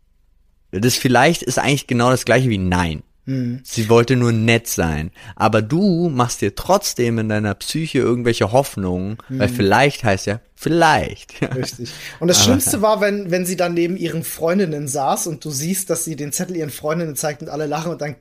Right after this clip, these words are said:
Speaker 2: kreuzt sie knallhart Nein deswegen an, weil ihre Freundinnen zugucken. Ähm, vielleicht aber auch, weil sie Nein ankreuzen wollte, was weiß ich. Aber
Speaker 1: Ja.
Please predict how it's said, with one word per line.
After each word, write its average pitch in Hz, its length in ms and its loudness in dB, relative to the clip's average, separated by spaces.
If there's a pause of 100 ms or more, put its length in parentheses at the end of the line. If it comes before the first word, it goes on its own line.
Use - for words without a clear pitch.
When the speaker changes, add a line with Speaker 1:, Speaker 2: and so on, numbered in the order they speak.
Speaker 2:
kreuzt - 340 -4
sie - 100 -4
knallhart 156 480 -6
Nein 143 220 -6
deswegen 123 380 -8
an, 131 140 -8
weil 190 160 2
ihre 349 140 2
Freundinnen 294 480 -2
zugucken. - 540 -8 (680)
Ähm, 151 480 2
vielleicht 160 360 -2
aber 143 160 -4
auch, 131 180 -10
weil 135 140 -6
sie 123 100 -8
Nein 120 180 -8
ankreuzen - 460 -20
wollte, - 200 -20
was 120 180 -10
weiß 127 120 -10
ich. - 300 -16
Aber 123 320 -10
Speaker 1:
Ja. 90 480 -4